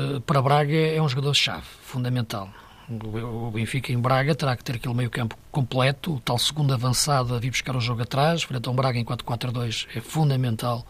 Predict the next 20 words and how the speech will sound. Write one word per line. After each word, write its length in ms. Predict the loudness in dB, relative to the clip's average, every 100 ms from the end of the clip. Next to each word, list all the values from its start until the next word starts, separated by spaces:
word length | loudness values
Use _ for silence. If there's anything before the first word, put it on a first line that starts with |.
| -18 -18 -18 -18 -20 -8
ter, 160 | -2 0
eh, 240 | 0 -2
ter, 140 | -2 -2 0
ter 160 | 0
o 80 | 4
melhor 240 | 6 6 6
Jonas, 480 | 4 4 2 -2 -8 -16 -20 -20 -6
e 100 | -4
portanto, 880 | 0 2 4 4 4 4 4 2 -4 -12 -16 -16 -18 -20 -20 -14 -10
eh, 40 | -8 -8 -12 -12 -14 -16 -18 -8
talvez 420 | 2 4 4 4 4
o 60 |
jogo 220 | 4 4
da 120 | 4 4
manhã, 640 | 4 4 4 4 2 -2 -6 -12 -18 -20 -6
veremos 380 | 2 4 4 2
até 180 | 0
que 120 | -2 -2
ponto, 500 | 2 6 6 4 0
eh, 1040 | 0 -4 -6 -6 -6 -8 -14 -20 -20 -18